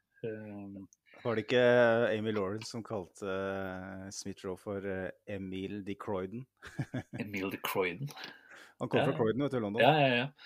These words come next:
Speaker 2: Det synes
Speaker 1: Croydon
Speaker 2: jeg
Speaker 1: De
Speaker 2: var
Speaker 1: Bruyne er jo også kallenavnet hans, er det ikke det? Det er,
Speaker 2: Ja,
Speaker 1: det er
Speaker 2: det
Speaker 1: vel
Speaker 2: er,
Speaker 1: mange,
Speaker 2: ja, det er
Speaker 1: mange
Speaker 2: på
Speaker 1: kallenavn
Speaker 2: engelsk,
Speaker 1: etter hvert.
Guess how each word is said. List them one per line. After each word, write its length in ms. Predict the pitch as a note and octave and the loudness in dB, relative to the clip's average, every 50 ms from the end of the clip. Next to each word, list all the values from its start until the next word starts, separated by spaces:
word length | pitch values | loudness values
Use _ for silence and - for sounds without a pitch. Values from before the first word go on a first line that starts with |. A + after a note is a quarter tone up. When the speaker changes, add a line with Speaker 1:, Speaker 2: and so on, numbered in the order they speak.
| - - - - | -20 -20 -10 -6
Speaker 2:
Det 80 | C3 B2 | -4 4
synes 40 | - | 6
Speaker 1:
Croydon 240 | A#2+ G#2 F#2+ - A2 | 6 6 6 4 4
Speaker 2:
jeg 60 | G2+ | 2
Speaker 1:
De 60 | G#2+ | 4
Speaker 2:
var 60 | G2+ G2+ | 6 6
Speaker 1:
Bruyne 360 | F#2+ F2+ F2 F#2 A2+ C3 B2+ G#2 | 6 6 6 4 2 2 2 2
er 60 | F2+ | 2
jo 120 | F#2+ G2 G2 G2 F#2 | 2 4 4 4 2
også 300 | - - - - G2 F#2+ F#2+ F#2+ - | 2 0 0 0 0 0 0 0 4
kallenavnet 400 | G#2+ F#2+ F#2 F2 E2+ E2+ F2 F#2 | 4 4 4 2 -2 -6 -6 -8
hans, 120 | G#2+ A2 - | -8 -4 -4
er 80 | A#2 | -4
det 100 | A2 G#2+ - | -4 -2 -2
ikke 80 | G#2+ | -2
det? 100 | A2+ B2+ B2+ - _ _ _ _ _ _ _ | -2 -4 -4 -8 _ _ _ _ _ _ _
Det 80 | A2+ G#2+ | -2 0
er, 40 | G#2 | 0
Speaker 2:
Ja, 60 | G#2 | 2
Speaker 1:
det 80 | G#2+ | 4
er 60 | A#2 B2+ | 6 6
Speaker 2:
det 80 | C3+ | 8
Speaker 1:
vel 80 | C#3+ C#3+ | 8 8
Speaker 2:
er, 60 | C#3 | 8
Speaker 1:
mange, 180 | C3 C3 C3+ C3+ | 8 8 8 8
Speaker 2:
ja, 120 | C3+ C#3 B2+ | 6 6 4
det 180 | - - - | 2 -4 -2
er 80 | - C3 | 4 4
Speaker 1:
mange 140 | B2+ - C#3+ | 4 6 6
Speaker 2:
på 60 | A2 | 6
Speaker 1:
kallenavn 260 | G#2+ F#2 F2+ G2+ G#2+ G2+ | 6 6 4 4 0 -2
Speaker 2:
engelsk, 160 | G2 - G#2+ | -2 -2 -2
Speaker 1:
etter 60 | - | -2
hvert. 120 | - - | -4 -6